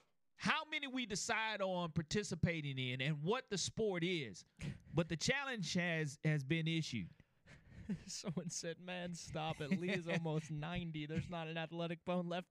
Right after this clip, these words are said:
Speaker 2: in his body." For the record, I don't think he's almost ninety. I don't even think he's eighty.
Speaker 1: <laughs> Horseshoes was mentioned. But with, with Lee, I, I think he does have some athleticism in him. Now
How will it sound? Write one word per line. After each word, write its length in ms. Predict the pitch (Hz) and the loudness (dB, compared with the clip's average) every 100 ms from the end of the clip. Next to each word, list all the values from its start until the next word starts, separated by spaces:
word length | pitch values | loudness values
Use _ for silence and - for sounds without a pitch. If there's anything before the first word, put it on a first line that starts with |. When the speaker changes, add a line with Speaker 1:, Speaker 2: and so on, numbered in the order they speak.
| 175 | -4
Speaker 2:
in 60 | |
his 100 | 170 | -4
body." 340 | - 208 190 180 | 0 2 2 0
For 80 | 311 | 2
the 100 | 339 233 | 4 6
record, 380 | 262 196 202 | 4 2 0
I 100 | 185 | 0
don't 340 | - 233 220 - | 2 2 2 2
think 200 | 196 196 | 0 0
he's 160 | 185 170 | -2 -2
almost 400 | 170 151 135 143 | 0 0 -2 -2
ninety. 420 | 135 139 127 104 | -2 -4 -4 -2
I 100 | 143 | 0
don't 180 | 190 - | 0 0
even 120 | - | 0
think 160 | 175 | 0
he's 160 | 160 233 | 0 0
eighty. 360 | 143 - 117 160 214 262 | 0 -2 -4 -6 -6 -4
Speaker 1:
<laughs> 160 | 247 185 - - - | -4 -4 -8 -18 0
Horseshoes 840 | 208 320 330 - 240 196 160 143 147 - - | 2 4 2 0 0 2 4 4 4 2 0
was 320 | 277 - 156 180 185 | 0 0 -2 0 0
mentioned. 440 | 196 175 - 143 - - - - - _ _ _ _ _ _ 147 | 0 -2 0 -2 -4 -14 -16 -16 -20 _ _ _ _ _ _ 0
But 280 | 147 233 - - 170 - 135 147 - | 2 2 0 -4 -4 -10 -12 -10 0
with, 220 | 185 247 | 2 2
with 300 | 220 254 196 165 | 2 0 0 -2
Lee, 420 | 214 294 320 269 - _ _ _ _ _ - | 0 2 0 -2 -8 _ _ _ _ _ 0
I, 60 | |
I 180 | 240 262 - | 2 0 -2
think 160 | 330 220 | -2 0
he 80 | |
does 400 | 202 214 220 214 | 0 2 2 0
have 320 | 196 196 185 160 | 0 -2 -2 -4
some 220 | 175 160 | -2 0
athleticism 800 | 156 143 170 160 147 170 147 135 | 0 0 0 0 0 0 0 2
in 180 | 156 180 | 2 2
him. 160 | 185 180 _ - - - _ _ _ - _ _ - | -2 -8 _ -20 -20 -20 _ _ _ -20 _ _ 0
Now 440 | 156 160 151 143 | 2 2 2 -2